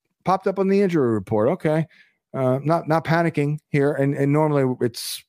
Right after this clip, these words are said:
we're, we're right to not panic. So the Wednesday injury pop-up or appearance, it's a lot less impactful for me as it used to be. So it, it all comes down to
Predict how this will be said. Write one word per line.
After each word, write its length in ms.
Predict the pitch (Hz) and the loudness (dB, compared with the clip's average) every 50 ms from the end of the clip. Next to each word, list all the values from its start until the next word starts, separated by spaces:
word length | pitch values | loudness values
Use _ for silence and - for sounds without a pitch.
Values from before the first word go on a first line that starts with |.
| _ _ _ _ _ _ _ | _ _ _ _ _ _ _
we're, 200 | - 120 117 107 - - | -2 -2 0 -2 -2 -2
we're 160 | 120 123 117 | -2 0 0
right 280 | 113 131 143 139 127 - | 2 2 0 0 -2 -4
to 100 | - - | -8 -6
not 200 | 120 - 107 101 | -4 -4 -4 -4
panic. 380 | - 131 135 123 95 87 92 - | -2 -2 0 0 -2 -4 -8 -6
So 320 | - - 110 104 95 - _ _ _ _ _ _ _ _ _ _ _ _ - _ _ _ - | -4 -2 -2 -2 -2 -6 _ _ _ _ _ _ _ _ _ _ _ _ -20 _ _ _ -6
the 140 | 123 127 123 | -4 -2 0
Wednesday 600 | 117 127 156 180 185 175 147 135 - 165 156 151 | 0 0 0 0 0 -2 -2 0 0 0 0 0
injury 520 | 131 139 139 135 123 131 127 123 123 120 | 0 -2 -2 -2 0 0 2 2 0 0
pop-up 540 | 110 - - 123 120 117 - 123 117 113 - - | -2 -2 0 0 0 0 0 0 0 0 -2 -2
or 520 | 113 113 113 110 107 101 101 98 - - _ _ _ _ - | 0 0 2 2 2 0 0 -2 -4 -8 _ _ _ _ -6
appearance, 920 | 117 - - - - 135 127 120 117 113 110 107 101 - - - - - - - - - - _ _ _ _ _ _ _ _ _ _ _ _ _ _ _ _ _ - | -6 -4 -6 -6 -2 0 0 2 2 2 2 0 0 -2 -4 -6 -6 -8 -10 -16 -20 -20 -20 _ _ _ _ _ _ _ _ _ _ _ _ _ _ _ _ _ -4
it's 340 | 143 131 - - - - - | -4 -4 -4 -6 -8 -6 -2
a 100 | 170 143 | 0 0
lot 300 | 131 135 143 139 117 104 | 2 2 2 0 0 0
less 220 | 127 123 113 - | -2 -2 -2 -2
impactful 580 | 107 104 - - 120 117 - - - 101 98 95 | -6 -6 -4 -2 -4 -4 -4 -2 -2 -2 -2 -2
for 120 | - 110 | -2 -2
me 200 | 107 107 104 104 | 0 0 0 2
as 180 | 107 107 101 98 | 0 0 -2 -4
it 80 | 110 - | -4 -4
used 280 | 120 113 113 - - | -2 -2 -2 -2 -4
to 60 | 110 | -4
be. 180 | 95 101 95 92 | -4 -4 -4 -4
So 220 | - - 104 107 | -2 0 0 0
it, 280 | 113 113 - - 123 127 | 0 0 -2 -2 0 0
it 80 | 135 143 | 2 2
all 180 | 147 147 143 | 2 2 2
comes 280 | - - 143 123 113 107 | 0 -2 -4 -2 -2 -2
down 340 | 123 120 120 120 117 113 110 | 0 0 2 2 2 0 0
to 380 | - - 117 110 107 107 104 | 0 0 2 2 2 0 -2